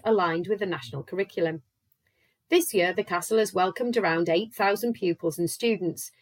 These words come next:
teaching them about the medieval monument's history. The Sandford Awards lead assessor described the insight the programme offers as unique and compelling. The programme covers a series of locally and nationally significant history,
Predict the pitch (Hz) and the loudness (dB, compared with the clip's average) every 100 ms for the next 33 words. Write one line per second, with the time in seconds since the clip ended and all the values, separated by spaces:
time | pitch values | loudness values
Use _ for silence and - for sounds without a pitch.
0 | _ _ - - 254 311 285 240 208 185 | _ _ -10 -6 -4 -4 0 2 2 2
1 | - 175 180 196 190 180 208 202 165 160 | 0 -2 -2 -2 -2 0 -2 0 0 0
2 | 165 165 - 220 - 170 160 _ _ _ | -2 -2 -2 -2 0 -2 -2 _ _ _
3 | _ _ _ _ _ - 226 233 226 226 | _ _ _ _ _ -6 0 2 2 2
4 | 247 226 202 202 196 190 185 185 - 175 | 2 4 4 2 0 0 0 -2 0 0
5 | - 254 262 - - 269 269 247 - 277 | 2 -2 -2 -4 0 2 2 -4 -4 -2
6 | 277 - 170 165 165 - 175 170 165 165 | -2 2 2 2 -4 -2 0 0 0 0
7 | - 208 208 - 190 185 226 226 202 190 | 0 -2 -2 -2 -2 2 2 2 0 -4
8 | - 214 202 - 190 208 180 160 160 _ | -6 -4 -4 -4 -4 0 2 0 -2 _
9 | _ _ _ _ _ 226 - 339 339 208 | _ _ _ _ _ -4 4 4 6 0
10 | 185 180 180 170 202 233 220 202 202 180 | 2 0 -2 -4 -2 0 0 -2 -2 -2
11 | 185 196 208 269 262 247 220 190 - 180 | 0 0 0 -4 -2 0 -2 -4 -6 -4
12 | 190 - 240 165 160 170 202 175 185 190 | -4 -2 -4 -4 -8 -4 -4 -4 -6 -6
13 | - 165 | -2 -2